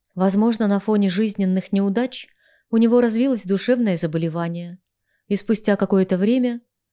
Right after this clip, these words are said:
он покончил жизнь самоубийством, утопившись в реке неподалеку от дома. Это был удар для всей семьи. Мама долго не могла оправиться от потери и, возможно, на нервной почве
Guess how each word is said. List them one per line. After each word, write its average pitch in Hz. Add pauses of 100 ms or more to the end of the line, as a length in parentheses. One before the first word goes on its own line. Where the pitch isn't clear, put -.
(100)
он 175
покончил 202
жизнь 202
самоубийством, 175 (380)
утопившись 196
в -
реке 214
неподалеку 180
от 151
дома. 165 (680)
Это 226
был 226
удар 226
для 208
всей 240
семьи. 190 (560)
Мама 220
долго 214
не 202
могла 196
оправиться 226
от 180
потери 180 (460)
и, 196
возможно, 202 (220)
на 208
нервной 220
почве 214